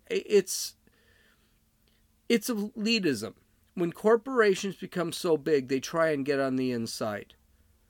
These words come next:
And at that point, they want to choke off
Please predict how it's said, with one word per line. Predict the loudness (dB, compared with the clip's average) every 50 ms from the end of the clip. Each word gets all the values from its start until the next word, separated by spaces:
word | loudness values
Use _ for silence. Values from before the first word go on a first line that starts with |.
| _ _ _ _ _ _ _ _ _ _ -2
And | 2 2
at | 2 2 2 0
that | 0 0 0 -2 -4
point, | -6 -4 -4 -4 -4 -4
they | -4 -2
want | -2 -2 -2 -4 -4
to | -6 -8
choke | -8 -6 -2 0 0 0 0 -2 -2
off | 0 2 2 2 0 -4 -10 -20